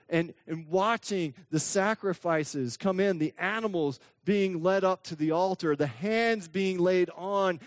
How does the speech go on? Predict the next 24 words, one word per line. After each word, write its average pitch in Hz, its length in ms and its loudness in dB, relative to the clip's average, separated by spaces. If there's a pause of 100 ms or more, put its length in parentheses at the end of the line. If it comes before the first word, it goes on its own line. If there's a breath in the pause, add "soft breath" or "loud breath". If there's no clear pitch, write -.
(120)
transferring 214 1040 0
the 165 100 0
sin 220 340 -2
of 202 120 0
the 180 140 0
individual 196 600 2
or 170 240 4
the 160 120 -8
sin 214 220 -2
of 214 120 4
the 185 80 4
community 175 680 -4
onto 185 480 -4
that 147 200 2
animal, 170 460 -2 (240 loud breath)
and 170 140 0
then 214 140 2
having 196 400 -2
that 170 240 -2
animal 185 400 -2
slaughtered 185 800 -2 (240 loud breath)
in 190 180 0
their 180 140 4
presence 170 640 -2